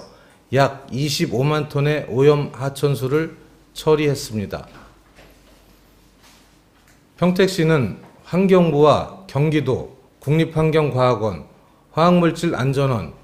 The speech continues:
한국환경공단, 농어촌공사, 화성시 등 관계기관과 함께 수질 개선 정도, 방제 작업의 성과 및 하천의 인위적 차단 장기화에 따른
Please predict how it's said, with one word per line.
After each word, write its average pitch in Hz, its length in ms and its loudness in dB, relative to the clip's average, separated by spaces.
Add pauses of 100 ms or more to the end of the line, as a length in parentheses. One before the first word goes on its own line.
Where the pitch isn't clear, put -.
(460)
한국환경공단, 165 1300 0 (520)
농어촌공사, 135 1000 0 (420)
화성시 180 500 2
등 143 240 0
관계기관과 143 960 0
함께 123 540 -4 (760)
수질 185 460 0
개선 143 380 0
정도, 127 540 -2 (540)
방제 156 440 2
작업의 147 420 0
성과 175 540 0
및 143 220 0 (260)
하천의 156 720 0 (420)
인위적 175 480 2
차단 165 340 -2
장기화에 147 600 2
따른 131 420 -2